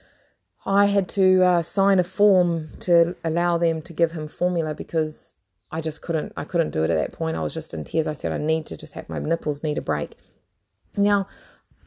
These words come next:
I wanna say that I actually find it quite sad that you have to sign a form, um, to allow them to have formula, because a, a fed baby is a happy baby, right? And any food,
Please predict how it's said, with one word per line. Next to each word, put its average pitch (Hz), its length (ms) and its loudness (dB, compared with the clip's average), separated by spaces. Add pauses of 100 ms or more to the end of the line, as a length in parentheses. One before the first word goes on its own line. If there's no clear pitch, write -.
(100)
I - 60 -4
wanna 370 180 -4
say 214 180 0
that 185 140 2
I 185 60 2
actually 196 220 -6
find 196 200 -4
it 170 80 -6
quite - 220 -6
sad 147 260 -6
that - 80 -4
you 202 60 -4
have 202 140 -4
to 196 80 -12
sign 202 280 -4
a 202 60 -4
form, 269 300 -4 (520)
um, 170 300 0
to 175 160 2
allow 175 240 2
them 175 180 0
to 175 80 -6
have 170 120 -2
formula, 196 360 0
because 220 480 -2 (320)
a, 202 100 -4 (680)
a 196 40 -6
fed 294 300 -2
baby 160 360 -2
is - 120 -4
a 139 40 -8
happy - 280 -6
baby, - 320 -8
right? - 340 -4 (720)
And 196 180 2
any 240 220 2
food, 185 440 2